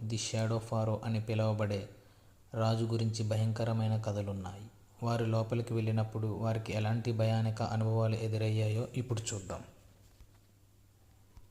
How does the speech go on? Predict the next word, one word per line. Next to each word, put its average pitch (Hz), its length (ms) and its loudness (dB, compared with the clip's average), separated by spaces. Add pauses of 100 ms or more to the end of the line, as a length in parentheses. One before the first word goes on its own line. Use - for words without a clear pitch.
(1800)
డాక్టర్ 127 400 12